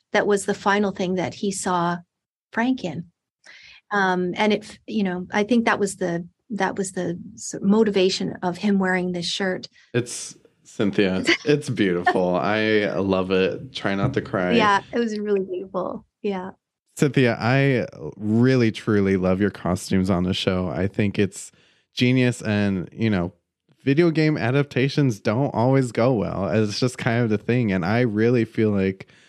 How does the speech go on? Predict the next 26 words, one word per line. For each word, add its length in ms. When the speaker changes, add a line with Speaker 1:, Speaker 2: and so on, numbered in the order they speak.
Speaker 2:
this 220
is 140
the 100
first 380
time 320
I 200
feel 220
like 160
I've 120
watched 360
a 60
video 220
game 200
adaptation. 600
Like, 200
there 160
is 140
hope 240
for 140
video 340
game 260
adaptations. 920
Speaker 1:
<laughs> 40
Speaker 2:
I 180
just 220
think 300